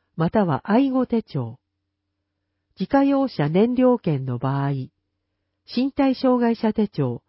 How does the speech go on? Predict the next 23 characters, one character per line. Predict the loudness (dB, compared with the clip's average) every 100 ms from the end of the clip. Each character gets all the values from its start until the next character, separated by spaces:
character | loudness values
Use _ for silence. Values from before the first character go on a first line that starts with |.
| _ _ -2
ま | 0
た | 2 0
は | 0 0
愛 | 0 2
護 | -2
手 | -2 -4
帳。 | -4 -6 -6 -16 _ _ _ _ _ _ _ _ _ _ _ _
車 | -6 -4
検 | 2 2 0 -2
証、 | 0 0 -4 _ _ _
個 | -2
人 | 0 0 0
名 | 0 0
義 | 0
で | 0 0
あ |
る | 0 -4
こ | -8
と、 | -12 -16 _ _ _ _
コ | -2
ピ | -2 -4 -8 -10
ー | -12
か。 | -12